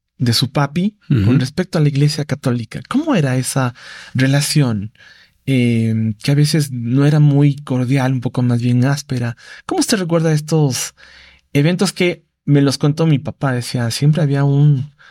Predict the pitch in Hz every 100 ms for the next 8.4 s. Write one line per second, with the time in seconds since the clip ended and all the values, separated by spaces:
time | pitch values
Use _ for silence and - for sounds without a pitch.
0 | - - _ 151 151 160 185 190 147 151
1 | 156 165 147 147 135 143 143 117 104 -
2 | - 113 113 110 - 247 220 113 107 -
3 | - 120 104 113 107 123 131 135 - -
4 | - - - - - 135 131 127 123 123
5 | 135 143 143 131 147 _ 165 - - 160
6 | 165 151 190 202 226 214 - 151 139 135
7 | 135 135 131 131 131 151 170 180 - 170
8 | 147 143 147 -